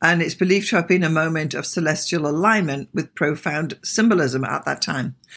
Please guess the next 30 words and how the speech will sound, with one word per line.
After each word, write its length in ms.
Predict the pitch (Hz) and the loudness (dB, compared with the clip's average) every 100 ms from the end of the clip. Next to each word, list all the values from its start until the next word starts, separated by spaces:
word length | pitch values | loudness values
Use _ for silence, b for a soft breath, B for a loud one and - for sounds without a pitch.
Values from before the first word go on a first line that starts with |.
| B | B
Uh, 180 | 175 175 | 2 2
of 40 | |
course, 220 | - 196 - | 2 0 2
Jupiter 360 | 220 226 185 | 2 2 2
represents 540 | 175 160 185 156 139 - | 2 0 -2 -4 -4 -6
expansion, 640 | - - 175 180 185 170 | -4 0 2 2 0 0
benevolence, 560 | 151 143 147 147 143 | 0 -2 -2 -4 -4
and 140 | 151 151 | -4 0
royalty, 680 | 247 277 - 165 151 202 B B B B | 2 2 0 0 0 -2 B B B B
while 220 | 147 147 | -2 0
Saturn 420 | - 165 170 160 | 2 2 0 0
symbolizes 580 | - 156 147 147 135 139 | -2 -2 -2 -2 -2 -4
structure 400 | - 151 135 - | -4 -4 -2 -2
and 160 | 131 135 | -2 -2
discipline. 600 | 135 - - 123 123 - _ _ _ _ - | -4 -6 -6 -6 -8 -12 _ _ _ _ 0
And 360 | 151 160 175 | 2 2 0
in 240 | - 170 175 | 2 2 4
the 360 | 170 165 - - | 4 2 0 -4
sign 260 | - 185 | -2 -2
of 180 | 156 - | -2 -4
Pisces, 840 | - 311 285 - 147 135 156 - - B B B _ - - | -6 -2 -2 -2 0 0 -2 -4 -10 B B B _ -20 -4
where 160 | 170 175 | 2 2
the 100 | 175 | 2
conjunction 500 | 196 175 160 - 156 | 2 0 0 -4 -8
occurred, 680 | - 330 311 143 143 - _ _ | -4 -2 0 2 0 -4 _ _
this 280 | 175 220 247 | -2 0 2
sign 300 | 247 180 160 | 2 0 0
is 200 | 160 - | -2 -2
associated 840 | 160 214 175 - 180 156 - 165 | -2 0 0 2 0 0 -2 -4
with 280 | 160 147 | -2 -2